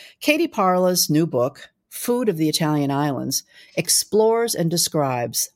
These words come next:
the land and the food. Katie is an author, a television and podcast host,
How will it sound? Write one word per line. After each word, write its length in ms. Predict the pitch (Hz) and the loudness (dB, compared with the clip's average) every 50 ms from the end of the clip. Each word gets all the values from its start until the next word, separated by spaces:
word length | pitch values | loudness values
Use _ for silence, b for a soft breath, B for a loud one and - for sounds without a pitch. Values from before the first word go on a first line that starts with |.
| _ | _
the 120 | - - 139 | -6 -6 -2
land 540 | 131 135 147 151 151 147 151 151 151 151 - - | 0 2 2 2 2 0 0 -2 -2 -4 -4 -4
and 200 | 143 143 143 143 | -2 0 0 0
the 60 | 143 | -2
food. 400 | - - - 117 123 - 185 - _ _ _ _ _ _ _ _ _ _ _ _ _ _ B B B B B B B B B B B | -4 -6 -6 -6 -6 -6 -8 -12 _ _ _ _ _ _ _ _ _ _ _ _ _ _ B B B B B B B B B B B
Katie 340 | - - 302 320 294 247 185 | 0 2 2 4 4 4 2
is 140 | 160 147 160 | 2 2 0
an 100 | 135 120 | -2 0
author, 580 | 131 131 123 123 - - 131 160 226 294 - _ _ _ _ _ _ _ - | 0 0 0 0 0 0 0 0 -2 -4 -6 _ _ _ _ _ _ _ -10
a 60 | 151 | -10
television 640 | 143 - - 165 156 151 147 135 135 139 139 151 147 | -8 -4 0 2 2 2 2 2 0 -2 0 -2 -2
and 180 | 131 120 - - | -2 -4 -6 -6
podcast 720 | - - 123 117 - - - - 123 117 120 - - - | -2 0 0 0 -2 -4 -4 -4 -4 -2 -2 -2 -4 -4
host, 500 | - 107 123 156 277 - - - - - | -4 -2 -2 -2 -2 -2 -4 -4 -6 -8